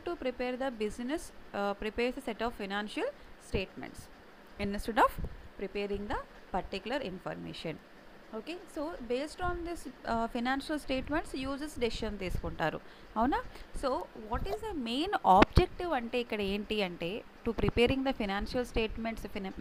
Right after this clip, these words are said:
మేడం, ఫైనాన్షియల్ స్టేట్‌మెంట్స్ ప్రిపేర్ చేయడానికి మెయిన్ ఆబ్జెక్టివ్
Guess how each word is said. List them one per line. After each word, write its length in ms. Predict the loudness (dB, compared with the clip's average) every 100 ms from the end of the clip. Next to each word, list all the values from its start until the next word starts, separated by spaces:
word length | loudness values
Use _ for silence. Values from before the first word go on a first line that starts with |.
| -2
మేడం, 240 | -2 -2 -2
ఫైనాన్షియల్ 460 | -2 -4 -2 -2 2
స్టేట్‌మెంట్స్ 400 | 0 0 -10 -8
ప్రిపేర్ 220 | -10 -10 -10
చేయడానికి 380 | -10 -10 -8 -8 -8
మెయిన్ 240 | -8 -6 -4 -4
ఆబ్జెక్టివ్ 480 | -2 -4 -2 -4